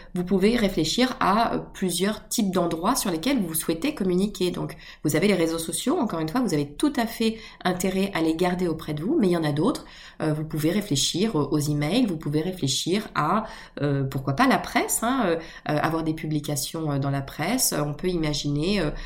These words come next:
avoir des publica-, des publications sur des blogs, et cetera, et cetera. Il y a vraiment énormément d'endroits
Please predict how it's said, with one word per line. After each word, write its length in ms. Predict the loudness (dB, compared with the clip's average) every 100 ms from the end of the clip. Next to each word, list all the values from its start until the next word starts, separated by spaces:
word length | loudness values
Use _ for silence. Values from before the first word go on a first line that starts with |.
| -8
avoir 220 | -2 0 0
des 100 | -2
publica-, 560 | -2 -2 -2 -4 -4
des 140 | -2 -2
publications 840 | -2 -8 -4 -2 -2 -2 -2 -4
sur 220 | -4 -2
des 100 | 0
blogs, 400 | 0 2 2 0
et 80 | -4
cetera, 300 | -8 -8 -6
et 80 | -6
cetera. 380 | -6 -6 -6 -6 -12 -2
Il 60 | 0
y 20 |
a 40 |
vraiment 200 | 2 4
énormément 760 | 4 6 6 6 4 6 4 0 -6 -10 0
d'endroits 640 | 4 4 4 4 2 0